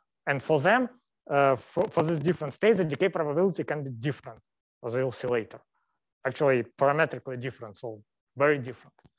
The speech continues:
And, uh, the last question, but perhaps the most interesting question here is that,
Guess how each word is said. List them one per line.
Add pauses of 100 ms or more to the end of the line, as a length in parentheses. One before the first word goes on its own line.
(800)
And,
uh, (760)
the
last
question,
but (480)
perhaps
the
most (120)
interesting
question
here
is
that,